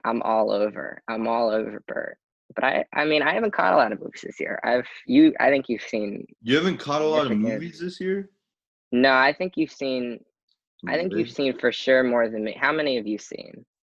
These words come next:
Speaker 2: I have thirty films on my twenty twenty.
Speaker 1: You have thirty films on your list. I'll count 'em. I have,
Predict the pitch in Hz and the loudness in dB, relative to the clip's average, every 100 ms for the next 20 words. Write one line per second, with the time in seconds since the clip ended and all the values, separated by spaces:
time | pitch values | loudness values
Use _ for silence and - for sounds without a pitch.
0 | - 95 101 - - 110 110 104 - 101 | -6 -2 -2 -4 -4 -2 0 -2 -4 -4
1 | 95 92 87 82 78 - 82 80 73 _ | -4 -6 -8 -10 -12 -14 -16 -16 -18 _
2 | 76 76 76 _ _ - 131 143 139 - | -20 -20 -20 _ _ 0 4 4 4 0
3 | 131 123 120 - 104 107 107 - 113 - | 2 4 2 -2 -8 -8 -10 -10 -10 -10
4 | - - - 120 123 117 113 107 127 131 | -8 -10 -6 -4 -4 -4 -6 -2 -2 2
5 | 123 123 120 | 2 2 0